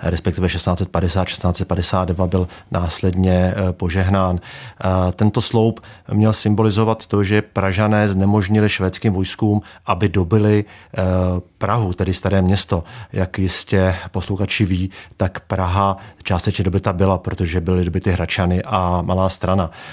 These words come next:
A bohužel švédskými vojsky, eh, tyto části byly vypleněny.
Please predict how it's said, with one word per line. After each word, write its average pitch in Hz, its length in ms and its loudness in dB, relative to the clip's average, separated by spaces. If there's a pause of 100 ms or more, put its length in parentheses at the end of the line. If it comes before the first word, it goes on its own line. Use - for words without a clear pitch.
(140)
A 101 280 -2
bohužel 104 340 2
švédskými 98 560 0
vojsky, 92 580 0 (280)
eh, 90 300 0
tyto 95 220 -2
části 92 340 -2
byly 98 160 4
vypleněny. 92 480 2